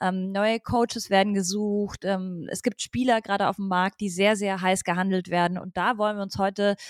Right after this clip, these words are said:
ähm, dem ganzen Thema widmen, weil das betrifft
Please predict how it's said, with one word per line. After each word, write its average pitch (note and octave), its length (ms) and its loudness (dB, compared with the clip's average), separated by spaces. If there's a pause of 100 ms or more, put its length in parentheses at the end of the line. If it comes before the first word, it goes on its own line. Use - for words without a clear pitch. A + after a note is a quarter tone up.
(360)
ähm, F3 560 0 (220)
dem F#3 100 2
ganzen G3+ 240 2
Thema G3 360 -2
widmen, B3 560 0
weil A#3+ 320 2
das - 280 -4
betrifft - 380 -2